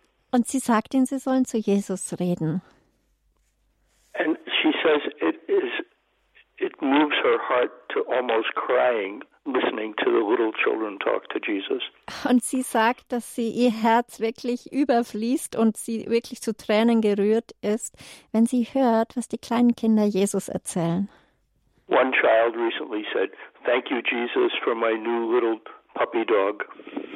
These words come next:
Speaker 1: <laughs> Und ein kleines Kind sagte letzthin: "Ach, Jesus, ich dank dir so sehr für meinen kleinen, süßen Hund."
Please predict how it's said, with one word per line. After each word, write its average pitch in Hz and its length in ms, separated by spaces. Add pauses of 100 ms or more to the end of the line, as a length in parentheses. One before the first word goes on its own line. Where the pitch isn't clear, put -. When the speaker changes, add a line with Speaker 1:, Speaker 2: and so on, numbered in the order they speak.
(200)
Speaker 1:
<laughs> 262 40
Und 226 140
ein 226 180
kleines 202 440
Kind 202 200
sagte 208 340
letzthin: 202 560 (600)
"Ach, 269 160 (500)
Jesus, 254 460
ich - 220 (140)
dank 262 400
dir 262 140
so 262 380
sehr 240 280
für 240 200
meinen 226 320
kleinen, 240 600
süßen 226 640
Hund." 180 300